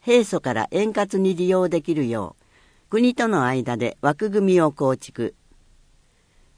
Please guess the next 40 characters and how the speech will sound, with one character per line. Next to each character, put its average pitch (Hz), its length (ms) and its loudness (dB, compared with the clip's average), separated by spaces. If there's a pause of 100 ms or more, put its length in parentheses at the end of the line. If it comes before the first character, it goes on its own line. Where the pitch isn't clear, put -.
訓 262 240 4
練 147 280 2
を 123 80 -2
通 127 260 -6
じ 113 140 -10
て 117 220 -2 (260)
活 202 320 0
用 240 260 4
方 220 260 2
法 143 240 0
が 117 160 -2
事 143 160 -8
前 202 160 4
に 190 180 2
確 156 260 -2
認 147 200 4
さ 131 160 -6
れ、 117 180 -8 (540)
災 240 340 2
害 226 260 2
時 139 120 -2
の 131 100 0
派 156 180 -2
遣 202 260 0
等 160 220 -2
が 110 240 -4
迅 214 240 -2
速 202 280 -2
に 196 140 2
行 190 80 2
わ 190 340 0
れ 185 120 2
る 175 100 -2
こ 160 160 -4
と 156 160 0
を 113 60 -2
期 - 200 -16
待。 110 280 -6 (1600)
一 220 220 -2
日、 175 460 -2